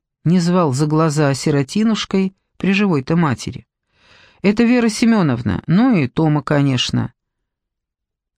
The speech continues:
Но всё было ничего до того чёрного дня. Есть такие дни, которые сразу можно помечать в календаре траурным кружочком. Никуда не уйти от них, не деться.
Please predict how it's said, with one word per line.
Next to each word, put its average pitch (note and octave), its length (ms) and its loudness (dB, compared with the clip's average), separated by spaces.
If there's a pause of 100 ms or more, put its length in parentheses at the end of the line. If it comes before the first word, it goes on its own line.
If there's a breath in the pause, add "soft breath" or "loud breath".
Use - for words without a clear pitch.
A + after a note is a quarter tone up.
(680)
Но F#3+ 100 4
всё C#4+ 260 0
было A3 220 2
ничего F#3+ 580 2
до F#3 160 0
того E3+ 320 0
чёрного E3 540 0
дня. C#3 460 0 (760)
Есть G3 360 0
такие D3 400 0
дни, G3 400 2 (680)
которые F#3 380 0
сразу F#3+ 400 0
можно D#3+ 320 0
помечать D#3+ 600 -2
в - 100 -16
календаре D3+ 560 0
траурным D3 640 0
кружочком. D3 760 -4 (1040)
Никуда G#3+ 340 0
не G#3+ 120 2
уйти G#3 400 0
от B2+ 120 -6
них, B2+ 220 0
не D3+ 160 2
деться. D#3+ 580 -4